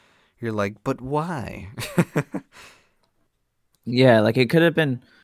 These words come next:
Speaker 2: way scarier, but just something about the effects, uh, it didn't help it to me.
Speaker 1: Yeah, they probably had to get their C G I a little bit more down packed.
Speaker 2: It's like the stuff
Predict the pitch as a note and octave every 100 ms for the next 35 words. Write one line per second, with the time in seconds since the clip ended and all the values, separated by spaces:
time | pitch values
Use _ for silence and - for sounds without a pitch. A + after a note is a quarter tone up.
0 | _ _ G2 A2 A2+ A2+ - - A2+ A2+
1 | A2+ A2 A2 G#2+ A#2 A2+ G#2+ A2+ - C#3+
2 | - G#2 - - _ _ - G#2+ C#2+ D#2+
3 | G#2+ A2 G#2+ G#2 F2+ - F#2 F2+ _ -
4 | A#2 A2 G#2+ G#2+ _ C#3 C#3 C3 C3+ C3+
5 | E3+ F#3 F3+ E3 D3 - C3+ A2+ F#2 G#2
6 | G2 G#2+ F#2 E2+ E2+ - G2+ F#2+ F2 C#2
7 | C#2+ C#2+ C#2+ C#2+ C#2 B1 D2 C#2 D2 C#2
8 | C#2 - C#2+ C2+ - - A#2 - - C#3+
9 | C3+ - - A#2+ - B2+ A#2 - -